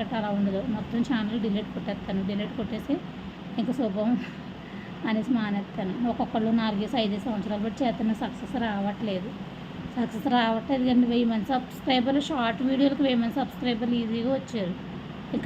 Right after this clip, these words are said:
అక్కడి నుంచి సంవత్సరం బట్టి ఏంటి, రెండు సంవత్సరాలు రాజ్యాలు ఇక్కడికి వచ్చి, ఈ రెండు సంవత్సరాలు బట్టి ఏడు వందల మంది అవ్వడానికి చచ్చిపోయి, చచ్చిపోయి అయ్యామన్నమాట. ఏడు వందలు.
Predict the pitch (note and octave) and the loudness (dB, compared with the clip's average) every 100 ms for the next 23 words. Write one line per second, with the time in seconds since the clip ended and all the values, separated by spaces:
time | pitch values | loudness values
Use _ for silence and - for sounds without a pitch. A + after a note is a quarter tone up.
0 | B3 - B3+ A#3+ A#3 A3+ C#4 D4 D4 C#4+ | 2 2 4 6 6 4 6 8 8 6
1 | A#3 - - A#3+ B3 B3 C#4 C4+ D4+ D#4 | 2 0 2 4 4 4 4 4 4 4
2 | C#4 A#3+ A#3 G3+ A#3 B3+ C4 B3 G#3+ F3+ | 4 4 2 0 2 4 4 4 2 2
3 | B3 A#3+ B3 G#3+ A3 - B3+ - - - | 2 2 0 -2 -2 -2 -4 -4 -12 -10
4 | - - - - - - A#3 A#3 A3+ A#3 | -10 -8 -10 -10 -10 2 4 4 4 2
5 | A#3 A#3+ B3 B3 D#4+ G#4 - - - - | 4 4 4 0 0 0 -4 -12 -10 -10
6 | - A3+ B3 A#3 A3+ A#3+ C4 C4+ B3+ B3+ | 0 6 6 6 4 6 6 8 8 6
7 | C#4 C#4 A#3+ - A3 C4+ C#4 B3+ - G#3 | 4 2 -2 -2 -2 2 2 2 -4 -2
8 | B3 C4 B3+ A#3 A#3 A3 G3+ F#3+ - - | 2 2 2 2 2 0 -2 -4 -8 -4
9 | D4+ A3+ G#3 G3 | 0 2 2 0